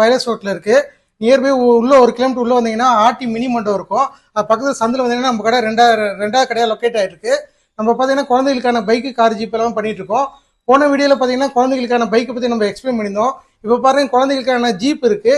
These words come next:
ஜீப் எல்லாமே எஸ் யூ டைப் இருக்கு, with remote option இருக்கு. நம்ம ஜீப் ஸ்டார்டிங் மாடல் பாத்தீங்கன்னா நம்மளுக்கு வந்து ஏழாயிரம் ரூபாயில இருந்து இருக்கு. நான் ஒன் by ஒன்னா எக்ஸ்பிளைன் பண்றேன் பாருங்க.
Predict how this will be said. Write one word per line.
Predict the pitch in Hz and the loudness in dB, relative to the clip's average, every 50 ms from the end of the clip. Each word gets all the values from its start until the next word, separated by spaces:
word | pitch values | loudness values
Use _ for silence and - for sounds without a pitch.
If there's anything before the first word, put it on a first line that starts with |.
| 262 190 | 0 -2
ஜீப் | 247 277 - - 254 | -6 -6 -6 -4 -4
எல்லாமே | 254 254 240 233 226 | -4 -2 0 -2 -2
எஸ் | 226 269 | -2 -6
யூ | 254 202 | -6 -4
டைப் | 240 226 180 190 175 | -4 -4 -4 -6 -10
இருக்கு, | 180 - 226 247 285 - - _ _ _ _ _ _ - | -4 0 2 2 2 0 -2 _ _ _ _ _ _ -6
with | 254 - - 294 254 240 | -4 -2 -2 -2 0 0
remote | 240 269 285 - 247 233 | 0 0 2 2 2 0
option | 240 240 233 233 220 185 | 0 -2 -2 -2 -4 -4
இருக்கு. | 185 196 - - 247 285 311 - - _ _ _ _ _ | -6 -6 0 2 2 2 2 0 -6 _ _ _ _ _
நம்ம | 220 202 220 180 262 | -4 -2 -2 0 0
ஜீப் | 294 311 311 269 - | -2 -4 -4 -6 -2
ஸ்டார்டிங் | 247 240 254 240 269 262 254 | 0 0 0 0 0 0 0
மாடல் | 247 247 214 | 0 0 0
பாத்தீங்கன்னா | 226 196 247 262 262 | -2 -2 -2 -2 0
நம்மளுக்கு | 247 226 233 233 240 | 0 2 2 0 0
வந்து | 254 240 220 | 2 2 2
ஏழாயிரம் | 233 254 262 262 247 247 | 4 4 4 4 2 2
ரூபாயில | 247 240 240 | 2 2 2
இருந்து | 240 233 240 214 | 2 2 0 0
இருக்கு. | 185 - 220 254 285 254 | 0 0 2 2 2 2
நான் | 233 214 214 233 247 | 0 -2 -2 0 0
ஒன் | 247 247 233 | 0 2 2
by | 269 262 254 240 | 2 2 2 2
ஒன்னா | 240 247 247 233 226 208 | 2 2 2 2 0 0
எக்ஸ்பிளைன் | 208 - - 262 247 226 | -2 -4 -4 -6 -6 -6
பண்றேன் | 214 208 240 202 185 208 | -6 -6 -6 -6 -4 -6
பாருங்க. | 202 202 208 180 | -6 -6 -6 -8